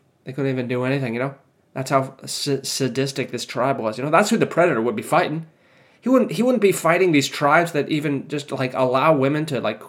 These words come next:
question the warriors. Are you fucking kidding me? He'd be fighting the fucking badasses that are fucking cutting dudes in half from their balls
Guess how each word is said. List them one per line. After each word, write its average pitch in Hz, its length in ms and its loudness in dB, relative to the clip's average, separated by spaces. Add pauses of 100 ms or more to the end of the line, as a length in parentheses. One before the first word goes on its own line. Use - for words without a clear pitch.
(440)
question 143 480 0
the 135 80 2
warriors. 156 400 2
Are 190 80 0
you 208 80 0
fucking 165 280 0
kidding 202 260 4
me? 208 160 2 (600)
He'd 208 100 0
be 226 100 2
fighting 208 200 2
the 202 80 0
fucking 196 320 0
badasses 185 680 0
that 147 120 0
are 139 180 -2 (320)
fucking 170 400 -2 (400)
cutting 170 400 2
dudes 165 280 8
in 147 100 4
half 165 540 -2
from 165 260 0
their 147 100 4
balls 135 680 4